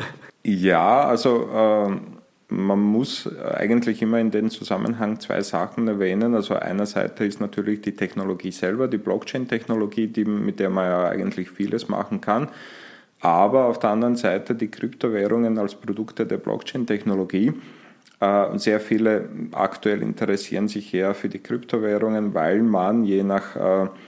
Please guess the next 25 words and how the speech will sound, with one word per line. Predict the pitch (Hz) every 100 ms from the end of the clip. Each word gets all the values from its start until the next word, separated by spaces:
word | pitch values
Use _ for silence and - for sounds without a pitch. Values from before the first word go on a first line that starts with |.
| - - _ -
äh, | - 95 95 95 92
wie | 92 101
das | 98 92
gehypt | - 90 90 110 - -
wird, | 107 113 120 -
äh, | 120
einmal | 107 104 104 101 95 98 98 98
mehr, | 98 101 110 107
einmal | 98 92 92
weniger | 95 113 113 113 104
Geld | 98 92 110
damit | 107 101 101
machen | 90 87 - 131
oder | 110 98
verlieren | - 98 101 139 139
kann. | 104 82 117
Und | 139 113
dann | 104 104
ist | 104
es | 107
natürlich | 104 98 101 104 110
viel | - 104 110
interessanter, | 107 104 98 98 - 92 120 127 117 113 - - 107
äh, |
viel | - 113 107 110